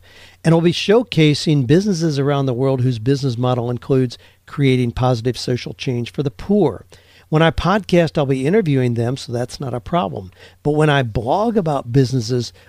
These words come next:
where I don't actually interview them, but rather get my information off the internet or through magazines,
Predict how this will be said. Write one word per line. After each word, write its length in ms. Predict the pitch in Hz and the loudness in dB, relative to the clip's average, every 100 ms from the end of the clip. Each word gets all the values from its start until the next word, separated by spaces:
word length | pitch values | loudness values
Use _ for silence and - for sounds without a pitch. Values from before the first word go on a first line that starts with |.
| - | -4
where 180 | 139 143 | 2 4
I 120 | 131 | 2
don't 340 | 117 139 165 | 2 2 2
actually 360 | 170 151 - 143 | 0 -4 -6 -8
interview 460 | 143 196 240 147 123 | -4 -2 0 0 2
them, 200 | 127 117 | 0 -2
but 100 | - | -2
rather 340 | 131 147 143 | 2 2 0
get 180 | 117 143 | -2 -2
my 180 | 135 127 | -2 -2
information 800 | 139 - _ - 131 131 - 127 | -2 -4 _ -6 -2 -2 0 -2
off 140 | 117 | -2
the 120 | 131 | -2
internet 340 | 127 127 123 127 | -2 -2 -2 -2
or 80 | |
through 200 | 110 127 | -4 -4
magazines, 560 | 113 127 156 117 117 | -4 -2 -2 -2 -4